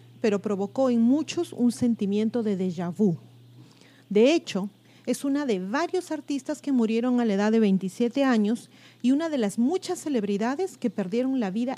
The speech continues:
en extrañas circunstancias. ¿Hay más de estas muertes de lo que parece? Hmm, buena pregunta. Amy Winehouse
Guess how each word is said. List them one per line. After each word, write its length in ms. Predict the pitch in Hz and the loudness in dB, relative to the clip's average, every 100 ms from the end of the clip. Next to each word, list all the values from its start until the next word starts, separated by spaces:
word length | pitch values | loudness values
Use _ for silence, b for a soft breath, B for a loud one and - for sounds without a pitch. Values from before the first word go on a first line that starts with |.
| - | -4
en 160 | 208 | -4
extrañas 680 | 180 - - 262 311 269 202 | -4 -10 -6 -2 2 2 2
circunstancias. 960 | 185 - 151 - - - 233 - - - _ _ _ b b b b b _ | -2 -6 -8 -8 -12 -14 -14 -16 -18 -20 _ _ _ b b b b b _
¿Hay 140 | 277 | 0
más 240 | 285 359 359 | 2 2 2
de 140 | 269 | 2
estas 320 | 269 - 220 | 2 0 0
muertes 440 | 202 214 285 311 311 | 4 4 4 0 -6
de 100 | 302 | -4
lo 100 | 302 | -4
que 100 | 294 | -4
parece? 340 | 302 302 - 466 - - _ - | -4 -4 -6 -10 -10 -20 _ -8
Hmm, 180 | 202 151 - - - _ _ | -6 -8 -16 -20 -20 _ _
buena 240 | 220 220 | -4 -4
pregunta. 560 | 214 208 165 143 - - 175 B B B B B B B B B - | -4 -6 -8 -10 -12 -14 -16 B B B B B B B B B -4
Amy 240 | 349 370 339 | -2 0 0
Winehouse 680 | 294 269 208 214 139 - | 2 2 2 0 -2 -8